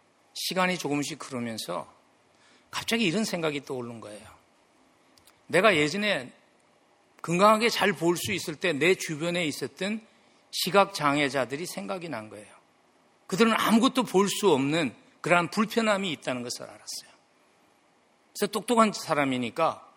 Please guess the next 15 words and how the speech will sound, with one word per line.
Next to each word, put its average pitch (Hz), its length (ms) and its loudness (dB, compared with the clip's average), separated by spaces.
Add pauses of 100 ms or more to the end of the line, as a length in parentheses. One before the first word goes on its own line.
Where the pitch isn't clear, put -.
(180)
이분이 156 300 -2
뭘 170 500 2 (180)
연구하기 147 420 2
시작했나 117 520 -6
하면 135 320 -8 (500)
시각장애자들도 190 1600 4
글 208 360 2 (140)
읽을 175 320 -4
수 - 180 -6
있도록 135 640 -4 (320)
그가 151 500 2 (440)
타이프라이터를 165 880 4
만들기 127 460 0
시작한 120 500 -6
게 143 280 -2